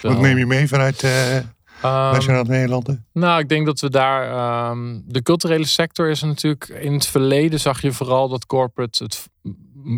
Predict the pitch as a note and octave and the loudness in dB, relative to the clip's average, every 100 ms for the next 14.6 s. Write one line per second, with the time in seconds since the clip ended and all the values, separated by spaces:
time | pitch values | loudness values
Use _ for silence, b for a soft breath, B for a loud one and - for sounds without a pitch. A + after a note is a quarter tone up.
0 | - - A#2 A2 G2 - - A2+ G#2 - | -6 -2 0 2 -2 -6 -4 -2 -2 -8
1 | - - G#2+ A2 G2+ G2+ F2+ C3 C3+ D3 | -20 -10 0 2 4 2 0 -2 0 -2
2 | - - B2+ - C3 A#2+ B2 B2 B2 A2+ | -4 -4 -4 -2 -4 -2 -4 -4 -4 -2
3 | B2 G#2+ A#2+ A2+ A#2+ A#2 B2 A#2 A#2 A#2 | -4 0 -2 0 -2 0 0 0 0 0
4 | G#2+ - A2+ A2 A2+ B2+ D#3 C3 - A2+ | -2 0 0 0 2 2 2 -2 -2 0
5 | A2 G#2 G2+ G2+ A2 C3 B2 A#2+ A2+ G#2+ | 2 0 0 0 2 2 0 0 -2 0
6 | G2+ G2+ - C#3+ D#3 - D#3+ D3 C#3 C3 | 0 -2 0 0 0 -2 0 0 0 0
7 | C3 B2 - - - B2 - C#3+ C3 A#2+ | 0 -4 -14 -12 -2 -2 0 0 0 0
8 | C3 B2 A#2 A#2+ A2+ A#2+ A#2 A#2 A#2+ G#2+ | -2 -2 0 -2 0 0 0 0 0 -2
9 | G2 G2 G2 G2 G#2 G2 C3+ - G#2 G2+ | 0 0 0 2 2 2 0 2 -4 -4
10 | - A#2+ C3+ D3 C#3+ C#3 C#3 C#3+ - - | 0 0 0 0 0 0 0 -2 -6 -16
11 | - - - C3+ B2 B2 C3+ C3 A#2+ B2+ | -14 -10 -2 -2 2 2 2 0 -2 0
12 | B2+ - B2+ A2+ A2+ A2 G#2+ - _ - | -2 -2 -2 -2 -2 -4 -6 -10 _ -2
13 | A#2 A2+ C3 B2+ C3 B2 - C#3 - B2+ | -2 2 0 0 -2 0 -2 -2 -2 -2
14 | B2+ - B2+ C3+ - - | -2 -2 -2 -2 -4 -8